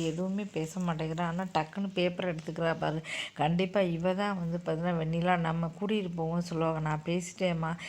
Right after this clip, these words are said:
காலையில கூட்டிட்டு போங்கன்னு சொல்லிட்டாங்க. மேனேஜர் அவங்களாம் யாரும் இல்லை. பேசி முடிச்சு கூட்டிட்டு போன்னு சொல்லிட்டாங்க. அதனால காலையில தான் நான் கூட்டிட்டு போலாம். நம்ம காலையில வந்து கூட்டிட்டு போவோம்" அப்படின்னு சொல்றாங்க. "சரி" அப்படின்னு சொல்லிட்டு, "இப்ப நம்ம வீட்டுக்கு போலாம்னு" சொல்லி வீட்டுக்கு போறாங்க.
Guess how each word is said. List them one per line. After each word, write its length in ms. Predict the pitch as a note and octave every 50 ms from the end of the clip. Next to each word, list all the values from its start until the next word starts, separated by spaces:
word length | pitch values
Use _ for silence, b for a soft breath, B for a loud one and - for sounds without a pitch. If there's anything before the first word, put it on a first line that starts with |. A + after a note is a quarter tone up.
| B B B -
காலையில 480 | D#3+ D#3 D#3+ E3 F#3 G3 G3+ G#3+ A3
கூட்டிட்டு 380 | G#3+ - F#3+ F3 F#3 F3+ E3+ F3
போங்கன்னு 400 | F#3 E3+ E3+ E3 E3+ F3 F3 F3
சொல்லிட்டாங்க. 460 | - F3 D#3+ D#3 E3 E3 D#3+ D#3+ E3 E3 D#3+
மேனேஜர் 560 | D#3 E3 E3+ F3+ F#3 F#3+ F#3 F3 F#3+ F3+ E3+
அவங்களாம் 340 | D#3+ E3 D#3+ E3 F3 F3+ F3+ F3
யாரும் 360 | E3 D#3 D3+ D#3+ E3+ F3 E3+
இல்லை. 200 | D#3+ D#3+ E3 E3 D#3+
பேசி 280 | - E3+ E3+ F#3 F3+ G3
முடிச்சு 280 | F#3 F3 E3+ E3+ - F3+
கூட்டிட்டு 360 | - - F3 F3+ F3 E3 E3
போன்னு 260 | F3 F3 E3+ E3 E3+ -
சொல்லிட்டாங்க. 440 | - E3+ D3+ D#3 D3+ D#3 D#3 D#3+ D#3
அதனால 360 | D3+ D3+ D#3 D#3 E3 F#3 G3 F#3+ B B B B B B
காலையில 480 | - D#3+ D#3 E3 F#3 G3 G3+ F#3+ F3+ F3
தான் 180 | F#3 G#3 G#3+
நான் 160 | G3+ F3 E3
கூட்டிட்டு 340 | - F#3+ F#3 G3 F#3+ F3+ E3+ D#3+
போலாம். 500 | D#3+ E3 D#3+ D#3+ D#3+ D#3+ D#3+ D#3 D3+ D#3
நம்ம 280 | D3+ D3+ D#3 D#3+ D#3+ D#3
காலையில 440 | D#3 D#3+ D3 D#3 E3+ F#3 F#3+ F#3+ F3+
வந்து 240 | E3 D#3+ E3+ F3+ F3
கூட்டிட்டு 380 | F3 F#3+ F3+ F3+ F#3+ F3 D#3+
போவோம்" 320 | E3 E3+ D#3+ D#3+ E3 E3 D#3+
அப்படின்னு 300 | D#3 D3+ D#3+ E3 E3 -
சொல்றாங்க. 460 | - D#3 D3+ D#3 D#3 D#3 D#3 D#3+ F3 G3 G3 G3 B B B B B
"சரி" 360 | B - F3+ E3+ F3+ F3+ G#3 G3+
அப்படின்னு 320 | F3+ D#3 D#3+ F3+ F3 -
சொல்லிட்டு, 300 | F#3+ E3 E3 D#3+ - G3+
"இப்ப 240 | G3 F3 F3+ G3+ G3+
நம்ம 220 | F#3+ F#3 F3 E3 D#3+
வீட்டுக்கு 340 | D#3+ F#3 G3+ G3 G#3+ G3 F3
போலாம்னு" 360 | E3+ E3 E3 E3 E3 E3 -
சொல்லி 180 | E3+ D#3+ E3+ F3 E3+
வீட்டுக்கு 360 | E3+ F3 F3 G3 F3+ E3+ E3
போறாங்க. 380 | E3+ D3+ D#3 D#3 D#3 D#3 D#3